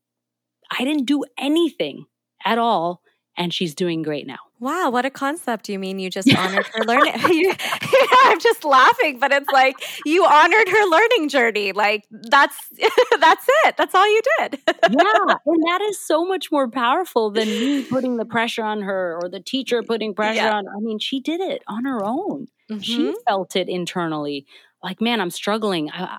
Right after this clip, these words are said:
Speaker 1: I wanna get better at this." She did it, hundred percent.
Speaker 2: Yeah.
Speaker 1: I didn't say anything.
Speaker 2: And, and that's the thing. I, I just released, a, you know, there's an episode I have where I say, "Your child is not behind in school."
Speaker 1: Mm.
Speaker 2: And I'm like, "That's tricky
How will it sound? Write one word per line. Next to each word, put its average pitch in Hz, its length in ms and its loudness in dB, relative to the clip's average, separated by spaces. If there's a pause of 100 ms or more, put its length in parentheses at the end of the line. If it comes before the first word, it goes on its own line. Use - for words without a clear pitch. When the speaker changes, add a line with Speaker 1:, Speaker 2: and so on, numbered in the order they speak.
(120)
Speaker 1:
I 180 80 -12
wanna 202 180 -6
get 156 220 -6
better 175 240 -6
at 147 200 -12
this." - 320 -18
She 403 260 -6
did 330 160 -4
it, 147 160 -6 (140)
hundred 330 280 -4
percent. 254 420 -6 (160)
Speaker 2:
Yeah. 202 280 -6
Speaker 1:
I 226 60 -4
didn't 269 200 -4
say 277 200 -2
anything. 277 320 -8 (260)
Speaker 2:
And, 302 240 -6
and 320 120 -4
that's 359 180 -4
the 349 60 -4
thing. 339 300 -4
I, 160 120 0
I 208 140 -2
just 233 280 -8
released, 233 380 -6
a, 214 240 -4
you 208 140 -8
know, 185 180 -2
there's 202 240 -6
an 208 80 -4
episode 202 460 -4
I 170 80 0
have 170 400 -4
where 185 100 -2
I 180 80 -2
say, 247 240 -6
"Your 196 240 -6
child 196 400 -4
is 190 160 -8
not 170 260 -4
behind 165 440 -8
in 165 140 -10
school." - 600 -6 (560)
Speaker 1:
Mm. 165 220 -4
Speaker 2:
And 208 640 -2 (240)
I'm 240 140 -2
like, 254 240 -4
"That's 302 240 -2
tricky - 540 -6